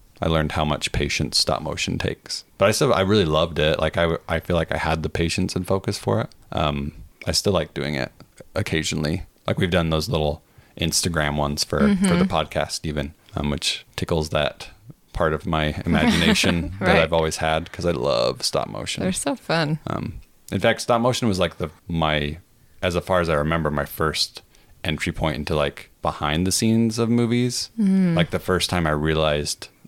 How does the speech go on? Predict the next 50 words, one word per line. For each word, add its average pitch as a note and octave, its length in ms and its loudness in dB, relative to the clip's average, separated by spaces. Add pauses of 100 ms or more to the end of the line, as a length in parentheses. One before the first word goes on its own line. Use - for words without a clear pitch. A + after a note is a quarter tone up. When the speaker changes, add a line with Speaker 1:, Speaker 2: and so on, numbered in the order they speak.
(160)
Speaker 1:
like, E2 200 -8
this E2+ 220 0
is D2+ 100 -2
made D#2 500 -2 (280)
by - 140 -2
people - 580 -8 (100)
was D#2 220 0
my D#2 120 0
dad. D2+ 400 0 (200)
We E2+ 100 2
would D#2+ 120 2
watch D2 340 -2
old D#2 240 0
Ray D2 160 0
Harryhausen, D#2+ 680 0
and C#2+ 80 -4
he'd D2+ 120 -2
be D2+ 80 0
like, D2 180 -2
"That," E2+ 140 0 (260)
he - 140 -6
could, D#2 260 -4 (300)
he - 140 -6
could F2+ 120 0
tell G#2 180 4
me F2+ 100 2
which D#2+ 200 -2
ones D#2+ 220 0
were D#2+ 80 2
Ray D2 200 2
Harryhausen. F2+ 600 0
And E2+ 140 -4
so D#2 100 2
I D2+ 60 2
got D2+ 220 -4
to D#2+ 120 -4
know D2 340 0 (140)
what E2 140 -2
that D2 180 -2
meant C#2+ 440 -6 (120)
and B1+ 400 -6 (220)
sort - 200 0
of D2+ 120 0
realized D2+ 400 2
that, - 140 -4
hey, E2 180 0
there's D#2+ 180 0
a D#2 80 0
guy D2+ 400 2
that's C#2+ 400 -2